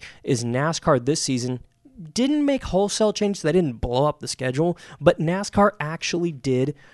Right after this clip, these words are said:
make some changes. They moved the Brickyard race to the final race in the regular season. I applaud that. However, nobody thought about weather, and it rained out all weekend, and we had to race on Monday.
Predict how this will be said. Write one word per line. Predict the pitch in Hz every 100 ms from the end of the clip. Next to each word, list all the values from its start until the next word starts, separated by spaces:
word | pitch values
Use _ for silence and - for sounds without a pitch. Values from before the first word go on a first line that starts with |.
| -
make | - 117 117
some | - 147
changes. | 147 175 202 123
They | 120
moved | 123 147 139
the | 117
Brickyard | 127 135 - 143 139
race | 123 139 -
to | 123
the |
final | 110 - 120 120 139
race | 120 113 -
in | -
the | 120
regular | 107 107 107 107
season. | 120 113 139 156 - -
I | -
applaud | 117 - - 135 165 165 123
that. | 135 120 - - _
However, | 135 135 151 127 123 -
nobody | 113 117 147 139
thought | 143 139
about | 123 120 -
weather, | 110 160 123 117 147
and | - 117 110 110 131
it | 135 -
rained | 113 127 139 120
out | 139 113
all | 107
weekend, | 107 107 113
and | 107
we | 107
had | 123
to | 110
race | 113 117
on | 110 104
Monday. | 139 165 110 120